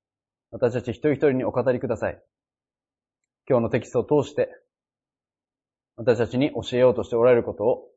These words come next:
語ってくださいますように。私たちに与えられている聖霊を、聖霊で私たちを満たして、ここに書いてあることを知性でも、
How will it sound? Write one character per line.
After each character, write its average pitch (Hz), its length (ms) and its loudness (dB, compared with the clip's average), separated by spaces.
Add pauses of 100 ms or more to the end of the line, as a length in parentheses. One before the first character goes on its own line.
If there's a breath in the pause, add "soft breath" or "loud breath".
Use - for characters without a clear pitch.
(800)
語 - 180 0
っ 98 60 4
て 131 80 -4
く 127 60 -4
だ 120 100 0
さ 123 100 -2
い 117 60 0
ま 113 100 -6
す 110 100 -10
よ 87 60 -10
う 71 40 -14
に。 - 60 -20 (880)
私 123 180 2
た 117 100 -4
ち - 60 -8
に 127 80 0
与 120 180 4
え 135 40 8
ら 131 80 8
れ 127 60 6
て 135 80 0
い - 20 2
る 127 80 -2
聖 135 180 -2
霊 131 140 4
を、 - 260 2 (300)
聖 127 140 -2
霊 123 100 4
で 151 80 4
私 127 240 4
た 117 80 -6
ち - 80 -8
を 95 40 -4
満 98 120 -6
た 120 120 2
し - 100 -14
て、 - 200 -12 (840)
こ 127 100 -6
こ 127 40 -2
に 123 80 -2
書 131 100 6
い 120 60 2
て - 40 2
あ 123 40 6
る 117 60 2
こ 113 100 -2
と 135 120 0
を - 280 2
知 - 80 -20
性 120 160 2
で 107 100 -4
も、 - 320 -4